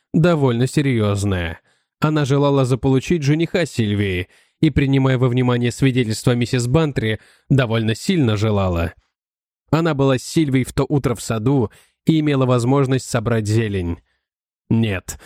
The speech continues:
мы не можем сбросить со счетов Уай. Молодой Лоример. В обоих случаях у него есть мотивы.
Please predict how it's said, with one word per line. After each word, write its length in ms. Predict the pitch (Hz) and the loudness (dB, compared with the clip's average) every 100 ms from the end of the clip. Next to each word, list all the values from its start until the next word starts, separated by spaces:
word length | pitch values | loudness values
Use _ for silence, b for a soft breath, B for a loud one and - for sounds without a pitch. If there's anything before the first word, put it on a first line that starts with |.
| B B | B B
мы 180 | 131 175 | 2 4
не 120 | 208 | 2
можем 380 | 185 175 180 185 | 2 2 2 0
сбросить 480 | 147 151 147 139 - | 0 0 2 -2 0
со 100 | 131 | -2
счетов 440 | - 143 120 - | 0 0 -2 2
Уай. 560 | 131 113 90 85 82 _ _ _ _ _ _ _ | 2 2 0 -4 -8 _ _ _ _ _ _ _
Молодой 420 | 113 123 127 151 | 0 0 0 0
Лоример. 680 | 160 160 113 95 92 90 - _ _ _ _ _ _ - | 2 0 0 -2 -4 -4 -10 _ _ _ _ _ _ 0
В 140 | 160 | 0
обоих 340 | 151 143 127 | 2 0 0
случаях 520 | - 180 180 180 165 - | 0 0 2 0 -2 0
у 80 | 170 | 2
него 280 | 143 120 120 | 2 2 0
есть 280 | 131 135 | -2 0
мотивы. 640 | 151 151 - 110 92 87 | -2 -2 -2 -2 -2 -2